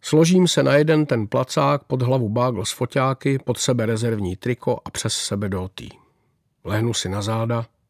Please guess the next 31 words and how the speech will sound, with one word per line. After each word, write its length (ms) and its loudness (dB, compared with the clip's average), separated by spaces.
a 60 -12
poslouchám 640 -6
raní 300 -4
džungli. 420 -12
A 80 -2
pak 180 0
si 120 2
lehnu 260 2
na 120 -2
bok, 420 -4
čelem 340 -4
po 120 -8
proudu, 540 -2
pokrčím 520 -8
nohy 360 -4
a 100 -2
začnu 340 -4
latinsky 640 -2
počítat 600 -8
své 240 -6
ovečky. 580 -14
Vestalis 520 -4
gracilis 600 -2
by 160 -4
tu 140 -6
mohla 320 -6
být, 280 -14
možná 380 -8
i 80 -10
Vestalis 600 -10
apicalis. 760 -12